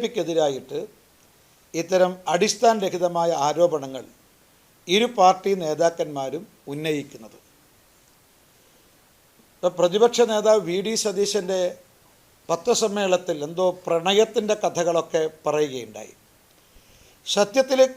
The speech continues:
കോൺഗ്രസിനും മാർക്സിസ്റ്റ് പാർ-, കോൺഗ്രസിൻ്റെയും മാർക്സിസ്റ്റ് പാർട്ടിയുടെയും അവിഹിത ബന്ധങ്ങൾ പുറത്തായതിലുള്ള വെപ്രാളമാണ് ഈ ബി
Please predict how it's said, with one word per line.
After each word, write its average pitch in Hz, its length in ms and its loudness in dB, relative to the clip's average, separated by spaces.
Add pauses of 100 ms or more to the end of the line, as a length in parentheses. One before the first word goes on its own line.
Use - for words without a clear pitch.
കോൺഗ്രസിനും 233 720 4 (120)
മാർക്സിസ്റ്റ് 185 460 0 (100)
പാർ-, 170 200 0 (140)
കോൺഗ്രസിൻ്റെയും 214 800 0
മാർക്സിസ്റ്റ് 190 580 0
പാർട്ടിയുടെയും 156 680 -2 (880)
അവിഹിത 202 560 2 (140)
ബന്ധങ്ങൾ 196 540 2 (160)
പുറത്തായതിലുള്ള 208 1080 6 (920)
വെപ്രാളമാണ് 196 1000 6 (1400)
ഈ - 20 4 (160)
ബി 185 120 -2